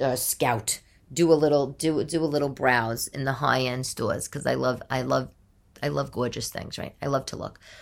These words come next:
Every time I see one of those, like, Judith Leiber, uh, or whatever the brand is, you know, like, those crystallized little evening purses that are like a bird. You know, it's like a Swarovski crystal bird, you know, or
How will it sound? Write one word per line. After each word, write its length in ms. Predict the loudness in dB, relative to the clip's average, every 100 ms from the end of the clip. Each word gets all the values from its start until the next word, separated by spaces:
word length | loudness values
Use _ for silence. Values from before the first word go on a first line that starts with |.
| -20 -20 -6
Every 220 | -2 -2
time 220 | 0 0 0
I 100 | -2
see 240 | -2 -2
one 160 | -2 -2
of 80 |
those, 200 | -2 -4
like, 180 | -6 -8
Judith 440 | -6 -2 -2 -2 -6
Leiber, 720 | -6 -4 -2 0 0 -2 -6 -12 -12
uh, 240 | -8 -8 -8
or 140 | -8
whatever 600 | -4 -4 -2 -2 -4 -6 _ -12
the 100 | -10
brand 320 | -6 -6 -6
is, 240 | -4 -4 -4
you 60 |
know, 100 | -4
like, 180 | -2 -2
those 200 | -4 -6 -8 -20 -20 _
crystallized 960 | -14 -4 -2 -2 -4 -6 -6 -6 -8 -8
little 300 | -6 -6 -8
evening 420 | -6 -6 -6 -6
purses 520 | -4 -2 0 0 -2 0
that 140 | 0
are 80 | 2
like 240 | 0 -2 -4
a 80 | -4
bird. 460 | -2 -2 -2 -4 -10 _
You 120 | 4
know, 160 | 4 6
it's 100 | 2
like 100 | 0
a 60 | 0
Swarovski 460 | 2 2 2 -2
crystal 240 | -2 -2 -2
bird, 420 | 0 2 2 -2 -14 -20 -2
you 80 | 4
know, 140 | 4
or 200 | 6 4